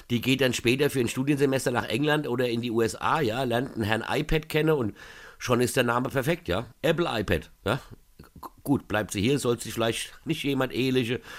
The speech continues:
der mit Namen Kuchen heißt, weil Apple Kuchen wäre jetzt auch wieder nichts, weißt du?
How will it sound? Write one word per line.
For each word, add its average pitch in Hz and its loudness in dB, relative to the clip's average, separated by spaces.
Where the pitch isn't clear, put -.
der 113 6
mit 113 2
Namen 104 4
Kuchen 208 6
heißt, 85 4
weil 71 -4
Apple 131 2
Kuchen 135 2
wäre 107 4
jetzt 110 0
auch - -2
wieder 101 4
nichts, 80 -2
weißt 85 -2
du? - -4